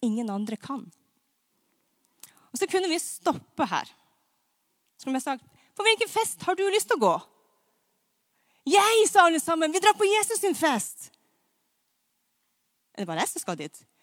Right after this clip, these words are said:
«Jeg», sa alle sammen, «vi drar på Jesus sin fest.» «Ja, men for noen som skal dit.» «Yes, OK.» Uh.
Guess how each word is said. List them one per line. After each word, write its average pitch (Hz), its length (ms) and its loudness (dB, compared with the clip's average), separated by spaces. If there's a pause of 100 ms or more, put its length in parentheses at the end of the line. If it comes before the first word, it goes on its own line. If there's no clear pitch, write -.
(360)
«Jeg», 466 400 8
sa 539 140 6
alle 466 140 4
sammen, 440 280 4
«vi 415 80 2
drar 453 160 6
på 523 80 6
Jesus 480 400 2
sin 415 160 0
fest.» - 480 2 (680)
«Ja, 262 160 0 (420)
men 370 140 2
for 523 240 6
noen 494 240 10
som 403 80 0
skal 381 180 2
dit.» 233 300 0
«Yes, 466 400 -2
OK.» 370 240 0 (1120)
Uh. 466 320 0